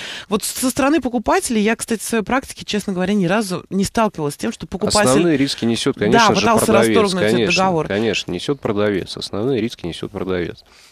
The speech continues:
Speaker 2: И вот, э, максимально, я, э, закончу свою мысль, максимально для того, чтобы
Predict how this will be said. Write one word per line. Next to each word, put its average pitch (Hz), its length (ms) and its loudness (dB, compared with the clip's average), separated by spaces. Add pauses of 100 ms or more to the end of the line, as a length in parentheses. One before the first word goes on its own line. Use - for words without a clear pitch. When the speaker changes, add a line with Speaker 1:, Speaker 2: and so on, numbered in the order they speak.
(320)
Speaker 2:
И - 100 -4
вот, 139 240 0
э, 135 180 2
максимально, 139 580 2
я, 110 220 2
э, - 40 -4 (360)
закончу 113 440 -2
свою 123 220 -2
мысль, 170 260 -2
максимально 110 580 0
для 92 140 -6
того, 120 240 0
чтобы 95 340 -6